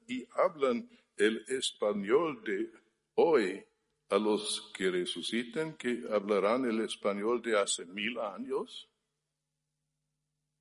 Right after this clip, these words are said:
Por supuesto, Jehová es capaz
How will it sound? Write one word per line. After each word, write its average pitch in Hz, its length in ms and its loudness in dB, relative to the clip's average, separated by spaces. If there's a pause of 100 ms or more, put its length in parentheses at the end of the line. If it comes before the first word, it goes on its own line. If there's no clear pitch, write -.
(720)
Por 120 220 6
supuesto, 151 880 0 (260)
Jehová 131 560 6
es 127 200 2
capaz - 920 0